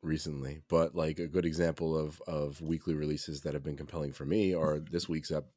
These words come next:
um, episode that we're talking about, or this week's show that we're talking about, What If, right?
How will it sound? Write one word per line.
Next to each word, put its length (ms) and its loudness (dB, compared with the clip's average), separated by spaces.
um, 400 -2
episode 360 -2
that 140 2
we're 120 -2
talking 340 -2
about, 300 -2
or 100 -2
this 180 -2
week's 160 0
show 180 0
that 60 0
we're 80 -4
talking 260 -6
about, 240 -4
What 180 -4
If, 160 -4
right? 280 -2